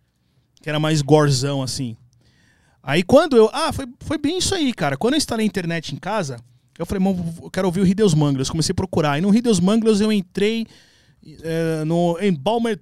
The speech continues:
Treat, alguma coisa assim. Eu não sei pronunciar coisas com T H em inglês, e principalmente quando tem um R, é horrível, tipo, thrash metal, assim, é uma bosta pronunciar isso aí.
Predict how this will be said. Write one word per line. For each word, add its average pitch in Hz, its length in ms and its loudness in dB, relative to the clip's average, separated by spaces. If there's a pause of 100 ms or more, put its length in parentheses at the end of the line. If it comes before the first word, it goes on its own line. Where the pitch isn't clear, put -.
Treat, 208 400 2
alguma 185 220 -2
coisa 185 200 0
assim. - 200 0
Eu 175 140 2
não 180 80 0
sei 190 160 -2
pronunciar 165 640 0
coisas 156 260 -2
com 156 140 -6
T 151 160 -4
H 139 280 -4
em 135 40 -4
inglês, 139 340 -8
e 143 60 -10
principalmente 160 260 -8
quando 170 140 -2
tem 170 140 -4
um 139 120 2
R, 131 260 -4
é 139 40 -8
horrível, 139 340 -8
tipo, 120 160 -12
thrash - 520 -4
metal, 131 400 -2
assim, - 100 -10
é 151 40 -10
uma 160 240 -6
bosta 156 480 -2
pronunciar 135 440 -6
isso 123 160 -6
aí. 117 100 -8